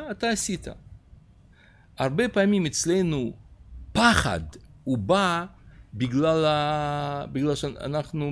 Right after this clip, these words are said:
ב-, קולטים בפנים, שאנחנו בעצם לא כל כך מוכנים. כל פחד שהוא.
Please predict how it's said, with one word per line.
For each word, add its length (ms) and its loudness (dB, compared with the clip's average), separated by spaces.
ב-, 60 -2
קולטים 800 4
בפנים, 420 2
שאנחנו 400 -2
בעצם 500 0
לא 140 2
כל 140 -2
כך 160 -2
מוכנים. 560 -2
כל 260 2
פחד 380 2
שהוא. 400 -2